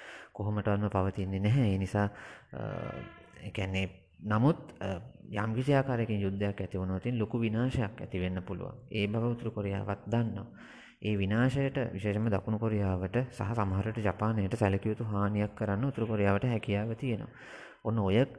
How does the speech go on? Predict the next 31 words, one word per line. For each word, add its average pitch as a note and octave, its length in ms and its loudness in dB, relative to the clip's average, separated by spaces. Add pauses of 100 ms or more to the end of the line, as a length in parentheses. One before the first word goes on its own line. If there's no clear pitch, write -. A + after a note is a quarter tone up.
(220)
හැකියාව D3+ 600 2
තමයි G#2 320 2
උතුරු A#2+ 200 0
කොරියාව G#2+ 360 2
පාවිච්චි G2 480 -2
කරන්නේ, F#2+ 500 0 (960)
අ, G2 320 -4
බටහිර G2+ 400 2
රටවල G#2 360 0
ඇමරිකාව G2+ 540 0
සහ G#2 140 -2 (300)
දකුණු G#2 260 -2
කොරියාව G#2 380 0
සහ G2+ 180 0
ජපානය, G2 500 0 (560)
අ, G#2+ 160 -8
තමන් G#2 300 0
සමග G#2+ 240 -2
සාකච්ඡාවල් G#2 800 -2
වලට G2+ 360 -2
පොළඹවා A2 480 4
ගැනීම G#2 340 0
සහ C3 200 -2
තමන්ගේ D3 540 2
කොන්දේසි G2+ 500 0
වලට F#2 280 2 (500)
පුළුවන් A2+ 360 8
තරම් G#2 340 4
අනුගත A#2+ 380 0
කර G#2+ 220 2
ගැනීමට G2 440 2